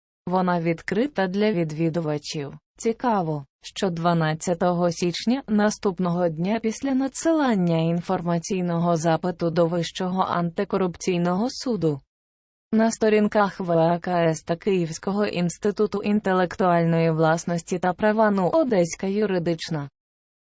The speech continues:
академія майже синхронно з'явилися анонси онлайн-лекцій, у яких візьме участь Олена Танасевич. Нагадаємо, шостого січня Вищий антикорупційний суд відмовився продовжувати розслідування кримінального провадження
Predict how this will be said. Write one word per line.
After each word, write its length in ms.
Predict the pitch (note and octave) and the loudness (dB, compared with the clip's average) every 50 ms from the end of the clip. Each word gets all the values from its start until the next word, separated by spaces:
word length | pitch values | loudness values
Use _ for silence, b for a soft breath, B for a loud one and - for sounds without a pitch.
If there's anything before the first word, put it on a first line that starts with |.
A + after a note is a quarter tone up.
| _ - | _ -6
академія 800 | - G3 - - A3+ A3 G#3 A3+ A3+ A3 G#3+ G#3 G3+ G3 F#3+ - | -6 -4 0 0 0 2 2 4 4 4 4 4 2 2 0 0
майже 440 | A3 G#3+ G#3 F#3+ F#3 F3+ F#3 G3+ G#3 G#3 | 0 0 0 0 0 -2 -2 -2 -2 -2
синхронно 760 | - - G#3 A3 A3 - - A#3+ G3+ F#3 F3+ F3+ F#3 F#3 F3+ | 0 0 0 0 0 0 0 0 0 2 0 0 -2 -2 -2
з'явилися 680 | F3+ F#3+ F3+ E3+ D#3+ E3 F3 G3+ B3+ C#4+ C#4+ - D#4+ | 0 2 2 2 2 2 2 2 0 -2 -2 -4 -6
анонси 680 | D#4 - C4+ B3+ A#3 G#3 F3 E3+ E3 - - F#3 F#3 G3+ | -4 -2 0 0 2 2 2 2 0 0 0 -2 0 0
онлайн-лекцій, 1120 | A#3 A#3+ A3 G3 F#3 F#3 F3+ F3+ F3+ F3 F3 F3+ F3+ F#3 E3+ - - - E3+ D#3 C#3+ C#3 _ _ _ _ _ - | 2 2 2 2 2 2 2 2 2 0 0 0 0 -2 -4 -8 -6 -4 -4 -4 -4 -8 _ _ _ _ _ -4
у 100 | - G#3+ | -2 0
яких 520 | G3+ F#3 F3 E3+ E3+ - B3 D4 - - - | 0 0 -2 -2 -2 -2 -2 -2 -2 -8 -4
візьме 460 | C#4+ C4+ A#3+ A#3 F#3+ G3 G3+ G#3 G#3+ | 0 0 2 2 2 0 0 0 2
участь 480 | A3 G#3+ F#3+ - - F#3 E3+ - - A3+ | 2 2 2 0 -2 -4 -4 -4 -2 0
Олена 480 | A3+ A3 G#3 F3 E3+ D#3+ E3+ F3 F3+ | 0 2 2 2 2 2 2 0 0
Танасевич. 960 | F3 G#3+ G#3 G#3+ G#3 F#3 F3 E3+ - - F#3+ F3 D#3+ E3 D#3+ - - - - _ _ _ _ _ _ - - | 0 2 2 2 2 2 0 0 0 -2 -2 0 0 -2 -4 -4 -12 -14 -14 _ _ _ _ _ _ -8 -4
Нагадаємо, 920 | F#3+ F#3 F3+ F3+ F3+ F3+ E3+ D#3+ F3+ F3 F3 E3 D#3 D#3 D3+ D3+ D3+ D3+ - _ _ _ | -2 0 0 2 2 2 2 2 0 0 0 0 -2 -2 -4 -4 -6 -8 -12 _ _ _
шостого 640 | - - - G#3+ G3+ - - G3+ F#3 E3+ F3 F3 E3+ | -8 -2 0 0 0 0 0 -2 0 2 2 2 2
січня 540 | E3 - - F3+ F3 - - - C4 C#4+ D4 | 2 0 -6 -6 -6 -6 -6 -4 -2 -2 -2
Вищий 500 | C4 A#3 A3 G#3 - - - A3+ A3+ A3 | 0 0 0 0 0 -2 -2 0 2 2
антикорупційний 1160 | A3 A3 A3 G#3 G#3+ - - G3+ - G#3 G3 F#3 F3 E3 - - F#3+ F#3 F3 F3+ F#3+ A3 A3+ | 2 2 2 0 0 -2 -4 -4 -2 0 0 0 -2 -2 -4 -2 0 0 0 0 0 0 -2
суд 320 | - - A3+ A3 G#3 F3+ | -2 -2 0 0 0 0
відмовився 800 | F#3+ G3 F#3+ F#3 G3 G3+ G3 F#3+ F3+ F#3 F#3 E3+ - - F3+ F3+ | 0 0 0 2 2 4 4 4 2 2 0 -2 -4 -2 -2 -2
продовжувати 880 | - - F#3 F3+ F3 F3+ F3+ F3 F3 D#3 F3+ F3 E3+ F3 F3 - F#3+ F3 | -2 -2 -4 -2 0 0 -2 -2 -2 -2 -2 0 0 0 -2 0 -2 0
розслідування 1000 | F3 F3 F3+ E3 - F3 E3 E3+ E3+ E3+ F#3+ G3 G#3+ B3+ C#4 C#4+ D4 D#4 D4+ D4 | 2 0 0 -2 -4 -2 0 0 0 0 0 0 0 0 0 2 0 0 0 -2
кримінального 960 | - - D4 C#4+ C#4 C4+ B3 A3+ G3+ F3+ E3+ E3+ E3+ F3 F3 F3+ F3+ F#3 G3 | -4 -2 -2 0 2 2 2 4 4 4 2 2 2 2 0 0 0 -2 -2
провадження 920 | - - C#4+ C#4+ C4+ A#3 B3 A#3 G#3 F3 D#3+ - E3 D#3+ D#3 D3+ D3 C#3+ | -2 -2 -2 -2 -2 0 0 0 0 0 -2 -2 -2 0 0 -2 -4 -6